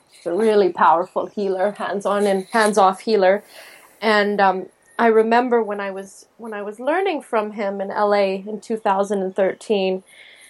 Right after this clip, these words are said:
I was going through a little bit of a transitionary period, which wasn't very comfortable.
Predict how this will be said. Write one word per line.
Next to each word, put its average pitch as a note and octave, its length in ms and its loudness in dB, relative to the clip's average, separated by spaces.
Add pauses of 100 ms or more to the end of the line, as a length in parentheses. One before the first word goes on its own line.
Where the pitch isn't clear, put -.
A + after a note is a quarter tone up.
(140)
I A#3 80 4
was A3 120 4
going B3 300 6
through A#3+ 180 4
a G#3+ 60 6
little G#3+ 160 4
bit G#3 140 2
of F#3+ 80 0
a G3 40 -4
transitionary G3 840 -2
period, F#3+ 420 2
which G3 220 -6
wasn't G#3+ 300 0
very F#3 200 2
comfortable. F3 720 -2